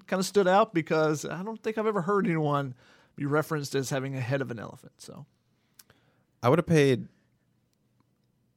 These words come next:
Speaker 2: a hundred dollars to have Toya on that call <laughs> and just to see his, like, reaction. It would have been like,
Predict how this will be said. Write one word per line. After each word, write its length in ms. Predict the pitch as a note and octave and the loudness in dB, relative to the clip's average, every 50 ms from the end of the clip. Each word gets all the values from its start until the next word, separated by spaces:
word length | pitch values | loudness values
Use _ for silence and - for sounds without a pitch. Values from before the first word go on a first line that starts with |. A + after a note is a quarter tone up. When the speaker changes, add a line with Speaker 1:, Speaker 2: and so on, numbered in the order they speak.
| _ _ _ | _ _ _
Speaker 2:
a 60 | - G#2+ | -8 0
hundred 260 | B2 B2 A#2+ B2 A2+ | 0 0 2 2 4
dollars 480 | G#2 G2+ G2 F#2+ F#2 F#2 G2+ B2+ - - _ _ _ _ _ _ _ _ | 4 4 4 2 -2 -6 -8 -10 -16 -20 _ _ _ _ _ _ _ _
to 80 | - A2+ | -10 -8
have 220 | A2+ A#2 G#2+ G#2+ - - _ - | -4 -4 -6 -6 -6 -12 _ -14
Toya 380 | - - G#2 G2+ G2 - - | -6 -2 -2 0 -2 -2 -4
on 140 | G2 G2+ G2 | -6 -6 -4
that 160 | F#2+ F#2+ G2 | -4 -6 -8
call 380 | - - - - - D2 - - _ - - D#3+ - - - - - - A3 - - - | -6 -6 -6 -6 -6 -8 -12 -14 _ -8 -8 -8 -6 -4 -6 -6 -4 -4 -4 -2 2 2
<laughs> 1040 | A#3 - - - G#3+ - - - G#3 - - - _ D#3+ - _ _ _ _ _ - | 0 0 0 -8 -16 -16 -8 -8 -8 -8 -8 -10 _ -14 -14 _ _ _ _ _ -8
and 220 | G#2+ G#2 G#2 G2+ | -8 -6 -6 -4
just 420 | G#2+ A2 G#2 G2 - - - - - | -2 -2 -2 -2 -2 -6 -10 -10 -10
to 80 | G2+ G#2 | -10 -10
see 380 | - - - G#2 G2+ G2+ G2+ | -8 -8 -6 -6 -6 -6 -6
his, 260 | A2+ A2+ G2 G2+ G2+ | -8 -8 -10 -8 -8
like, 240 | G2+ G2 F#2+ - - | -10 -10 -10 -10 -10
reaction. 460 | G2 F#2 F#2 G2 G#2 A2+ - - A2+ | -8 -8 -8 -8 -10 -10 -8 -6 -2
It 20 | G#2+ | 0
would 140 | A2 A2+ G#2 | 0 0 0
have 60 | G#2 | 0
been 140 | G#2+ G#2+ G#2 | -2 -2 -2
like, 200 | G2 F#2+ G2+ | -4 -6 -6